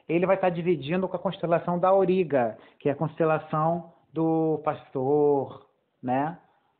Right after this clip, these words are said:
Do, do cocheiro, de-, de-, depende de, de,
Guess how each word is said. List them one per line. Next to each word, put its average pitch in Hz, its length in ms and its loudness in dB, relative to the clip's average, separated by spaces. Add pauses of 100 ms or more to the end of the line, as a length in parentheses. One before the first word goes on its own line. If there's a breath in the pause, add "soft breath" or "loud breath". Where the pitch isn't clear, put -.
Do, 131 300 -8
do 123 100 -10
cocheiro, 135 1000 -2
de-, 131 120 -8
de-, 127 280 -4
depende 147 520 -6
de, 151 200 -12
de, 143 420 -10